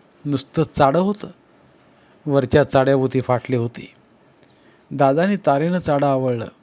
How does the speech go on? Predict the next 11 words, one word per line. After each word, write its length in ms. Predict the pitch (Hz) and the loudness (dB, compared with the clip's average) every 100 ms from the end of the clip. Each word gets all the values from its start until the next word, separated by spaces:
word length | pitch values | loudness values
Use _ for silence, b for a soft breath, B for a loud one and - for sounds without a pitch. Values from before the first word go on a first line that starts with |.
| _ _ _ _ _ _ - - | _ _ _ _ _ _ -10 0
काड्या 240 | 135 135 | 2 2
चाड्यात 420 | 123 131 131 127 | 0 0 0 0
ओल्या. 240 | 120 110 143 - _ _ _ b b b b - | -4 -4 -12 -20 _ _ _ b b b b 0
वर 200 | 147 185 | 4 4
आपल्या 280 | 170 180 170 | 2 0 0
पेरणीतला 500 | 160 135 160 160 151 | 2 0 -2 0 0
उरला 320 | 139 147 151 | 0 0 -2
मांजरपाट 580 | 135 131 139 135 139 127 | 0 0 -2 0 -2 0
कापडाचा 480 | 131 123 135 123 127 | -4 0 -2 0 -4
चांदवा 400 | 117 120 120 117 | -4 -6 -4 -4
लावला. 300 | 110 101 | -6 -8